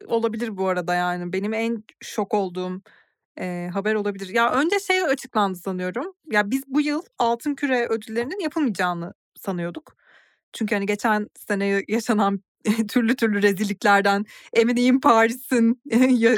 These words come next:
yaşadığı rezilliklerden, e, sonra ve ortaya atılan iddialar ve hani ortaya çıkan,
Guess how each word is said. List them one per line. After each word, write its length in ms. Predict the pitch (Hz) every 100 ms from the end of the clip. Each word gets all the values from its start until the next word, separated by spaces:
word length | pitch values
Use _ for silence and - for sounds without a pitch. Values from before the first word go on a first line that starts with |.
| 196
yaşadığı 420 | 220 214 185 202
rezilliklerden, 800 | 196 190 190 - 202 196 202 202 - - - _ -
e, 400 | 190 180 175 170 165
sonra 460 | 214 208 196 208
ve 100 | 226
ortaya 400 | 196 185 202 190
atılan 380 | 202 - 196 190 196
iddialar 600 | 175 185 180 180 175 175 - _ _ _ _ _ _
ve 80 | 190
hani 180 | 185 180
ortaya 440 | 190 180 233 269
çıkan, 440 | - - 214 185